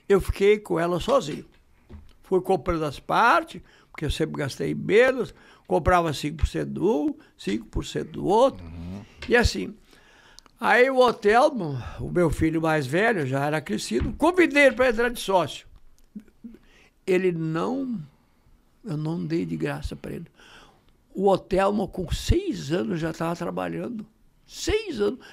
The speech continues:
Speaker 1: vendendo picolé nos fundos do ginásio. O Jaime, com dez anos, era o melhor empaco-, empacotador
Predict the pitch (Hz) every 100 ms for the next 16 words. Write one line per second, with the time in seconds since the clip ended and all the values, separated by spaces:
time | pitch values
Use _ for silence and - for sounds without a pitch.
0 | - 185 190 170 190 285 - - - -
1 | - 480 427 370 208 196 208 - - 214
2 | 185 - - - 381 381 320 233 202 165
3 | 165 151 156 - - _ _ - - -
4 | - 294 233 160 233 285 277 175 127 -
5 | - - 233 208 180 196 269 285 160 180
6 | 214 277 - - - 208 220 202 196 190
7 | 277 381 226 - 277 - 311 - 240 349
8 | - 185 - - 160 - 233 175 190 254
9 | 262